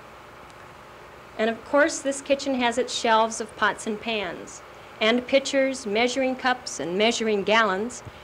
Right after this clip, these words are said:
two-inch pans, four-inch pans, cereal containers, strainers.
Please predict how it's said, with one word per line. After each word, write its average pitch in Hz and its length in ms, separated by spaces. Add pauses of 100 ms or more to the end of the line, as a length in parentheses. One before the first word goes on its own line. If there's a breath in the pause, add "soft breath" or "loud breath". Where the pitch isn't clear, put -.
(100)
two-inch 285 460
pans, 277 460
four-inch 262 460
pans, 247 400
cereal 262 380
containers, 247 800 (120)
strainers. 240 680